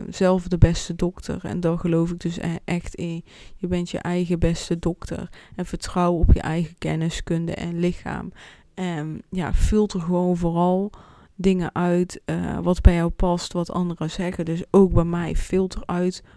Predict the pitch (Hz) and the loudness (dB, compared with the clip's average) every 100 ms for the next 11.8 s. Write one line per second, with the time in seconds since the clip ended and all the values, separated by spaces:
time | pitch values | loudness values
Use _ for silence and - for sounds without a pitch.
0 | - 180 180 - 170 170 156 147 - - | -6 0 2 6 6 6 -2 -4 -6 -8
1 | - - - - _ 175 170 - - 135 | -12 -16 -20 -20 _ -6 -6 -8 -10 -8
2 | - 175 - 190 180 180 175 - 165 170 | -6 -6 -2 0 2 2 0 -2 -6 -6
3 | 170 170 175 175 165 - 160 170 165 165 | -4 -4 0 0 6 6 6 2 2 -2
4 | 165 - - - _ 185 175 - 180 175 | -4 -8 -20 -20 _ -10 -6 -4 0 2
5 | 175 180 180 - 180 185 185 - 185 - | 2 2 0 -2 -4 -2 -2 -4 -4 -2
6 | 185 180 175 - 185 175 180 175 175 180 | -2 -2 -4 -4 -4 -2 -2 0 4 4
7 | 185 185 180 - 180 185 - - 180 180 | 4 0 -2 -4 -6 -8 -10 -8 -6 -6
8 | 175 - - - - _ 190 185 180 175 | -8 -12 -20 -20 -20 _ 0 2 2 0
9 | - _ _ - - - - - - - | -6 _ _ -20 -20 -20 -20 -20 -20 -20
10 | - - 196 190 185 190 180 185 - 202 | -10 0 4 6 6 4 0 -2 -4 -2
11 | 185 185 - 175 180 170 - | -2 -4 -6 -2 0 -2 -4